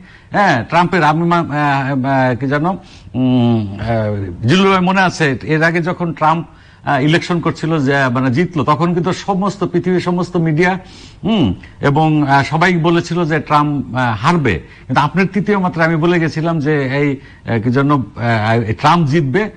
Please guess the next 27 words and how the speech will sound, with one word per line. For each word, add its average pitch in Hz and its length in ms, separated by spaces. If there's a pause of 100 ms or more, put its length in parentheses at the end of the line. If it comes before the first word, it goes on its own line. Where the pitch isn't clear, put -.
(180)
কারণ 147 320
এই, 156 200
আহ, 123 300
আমেরিকান 151 460
জাতিটাই 185 540
এটা 156 220
একটা 151 180
হারামি 147 320
জাতি, 131 300
কারণ 127 260
ওরা 131 160
ওই 135 200
ট্রাম্পের 185 400
মতো 165 280
লোকে 135 200
ভোট 104 180
দিবে। 80 260 (360)
কারণ 175 240
হলো 196 200
কি, 196 240
আপনি 165 300
এখনো 196 380
দেখেন 180 320 (400)
ওই 190 160
দেশে 190 360
যেখানে 185 400
নাকি, 190 420